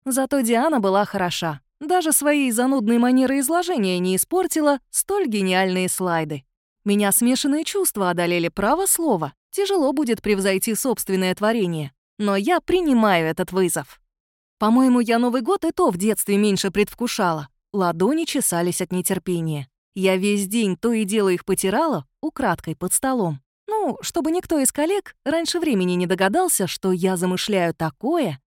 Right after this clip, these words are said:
такое, ух! Главное теперь не струсить, причём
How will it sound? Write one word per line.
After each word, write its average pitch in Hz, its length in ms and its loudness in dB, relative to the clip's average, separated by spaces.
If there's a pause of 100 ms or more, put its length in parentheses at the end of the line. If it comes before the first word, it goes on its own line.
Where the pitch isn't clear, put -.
(340)
такое, 214 720 0 (260)
ух! 247 360 -4 (440)
Главное 180 500 0
теперь 208 320 0
не 226 180 4
струсить, 220 600 -2 (280)
причём 208 560 0